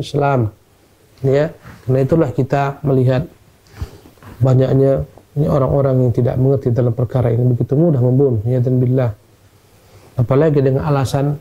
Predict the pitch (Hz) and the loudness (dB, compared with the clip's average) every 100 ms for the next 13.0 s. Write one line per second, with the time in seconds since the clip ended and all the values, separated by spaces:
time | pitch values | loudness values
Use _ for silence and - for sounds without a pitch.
0 | - 135 127 131 123 127 131 123 - 131 | -2 0 0 0 -2 -2 -2 -4 -4 -2
1 | - 135 139 135 131 135 127 123 143 - | -2 -2 0 2 2 0 0 0 0 0
2 | 131 135 - 127 131 139 139 131 _ _ | 0 0 -2 0 0 2 0 -4 _ _
3 | _ - 214 175 185 135 101 - _ _ | _ 0 2 4 4 2 -2 -8 _ _
4 | - 147 180 180 160 135 170 156 135 135 | -6 0 0 2 0 0 2 2 2 0
5 | 127 170 165 156 185 - - 131 131 156 | 0 -2 0 0 0 -2 -4 -2 0 2
6 | 170 170 170 143 131 202 202 180 170 170 | 2 2 2 0 -2 -2 0 0 2 0
7 | 156 160 175 160 151 139 135 131 143 143 | 0 0 2 2 2 2 0 2 0 -4
8 | - _ _ - 147 160 139 131 139 156 | -8 _ _ -6 -2 0 2 2 2 2
9 | 156 123 - _ - - - - 160 143 | 0 -2 -4 _ -20 -20 -10 0 0 0
10 | - 143 156 131 131 135 165 - _ _ | 2 2 4 2 2 2 0 -4 _ _
11 | - 135 127 131 135 135 127 127 123 139 | 0 0 2 2 2 2 2 2 2 0
12 | 135 135 143 120 123 135 123 131 135 117 | 2 2 2 2 0 -2 -2 -2 -2 -2